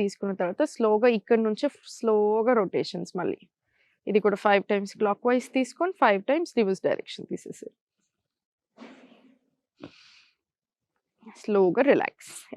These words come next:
ఎప్పుడైనా సరే పడుకొని లేసేటప్పుడు సైడ్‌కి తిరిగి లేవాలి. ఇలా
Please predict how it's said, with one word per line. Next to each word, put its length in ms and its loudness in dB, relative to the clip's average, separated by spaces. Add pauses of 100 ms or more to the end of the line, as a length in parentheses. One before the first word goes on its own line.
ఎప్పుడైనా 560 2
సరే 200 4 (560)
పడుకొని 540 6
లేసేటప్పుడు 600 2 (200)
సైడ్‌కి 460 4 (160)
తిరిగి 360 8
లేవాలి. 420 6 (540)
ఇలా 120 10